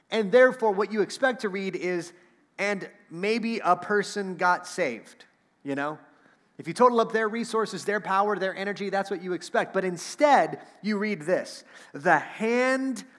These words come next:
of the Lord was with them, and a great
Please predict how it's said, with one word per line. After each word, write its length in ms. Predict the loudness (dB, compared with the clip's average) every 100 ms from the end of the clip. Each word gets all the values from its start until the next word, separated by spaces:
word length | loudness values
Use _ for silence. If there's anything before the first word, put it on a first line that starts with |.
| _ -4
of 200 | -2 0
the 80 | -2
Lord 840 | 0 -2 0 2 0 -2 -6 -10 _ _ _
was 300 | -4 -2 -2 -4
with 460 | -2 -2 -2 -6
them, 360 | -4 -4 -6 -10 -18 _ -6
and 120 | -4
a 80 | -4
great 800 | -4 0 4 6 4 0 -8